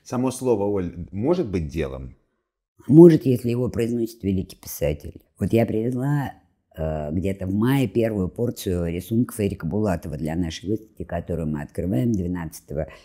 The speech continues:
Speaker 2: И, э, Эрик Булатов, как известно, э, много обращался к поэзии Всеволода Некрасова. И, э, Некрасов поэт, который трудно читаем. Э, но, как говорит Эрик, это слово звучащее.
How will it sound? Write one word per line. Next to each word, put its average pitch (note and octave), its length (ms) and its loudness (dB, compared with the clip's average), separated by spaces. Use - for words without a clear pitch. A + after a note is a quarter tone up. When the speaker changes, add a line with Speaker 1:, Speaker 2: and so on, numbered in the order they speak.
Speaker 2:
И, G2 460 2
э, D#2 720 -4
Эрик A2+ 240 2
Булатов, G#2 480 -4
как - 220 -10
известно, G#2+ 680 0
э, E2+ 180 -2
много A2 320 2
обращался F2 560 -4
к - 100 -20
поэзии F#2+ 420 2
Всеволода F#2+ 400 -4
Некрасова. F#2 640 -4
И, F#2+ 520 2
э, D#2+ 500 -8
Некрасов A2+ 460 2
поэт, B2 240 0
который G2+ 920 -2
трудно B2 380 2
читаем. D#2 720 -2
Э, D2+ 400 -2
но, F#2 240 0
как G#2+ 180 -6
говорит G#2+ 380 0
Эрик, D3 280 6
это - 140 -6
слово A#2+ 320 -2
звучащее. G2+ 880 -2